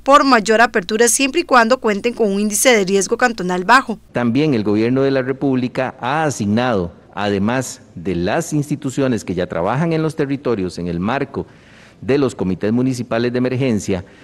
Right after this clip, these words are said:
Speaker 2: de los oficiales de operaciones de la Comisión Nacional de Emergencia que están ubicados en los territorios gestionando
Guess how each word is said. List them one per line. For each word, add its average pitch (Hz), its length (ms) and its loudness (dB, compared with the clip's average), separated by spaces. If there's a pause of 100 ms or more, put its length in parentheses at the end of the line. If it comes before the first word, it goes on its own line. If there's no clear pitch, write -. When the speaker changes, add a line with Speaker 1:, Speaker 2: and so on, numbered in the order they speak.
(120)
Speaker 2:
de 120 300 0
los 110 160 0
oficiales 107 520 -2
de 120 80 0
operaciones 120 800 -2
de 104 120 -2
la 127 100 -2
Comisión 101 380 -2
Nacional 113 320 -2
de 113 40 -4
Emergencia 110 560 -2
que - 60 -8
están 127 340 -4
ubicados 107 560 -2
en 92 100 -2
los 90 160 -6
territorios 113 640 -4
gestionando 127 800 -2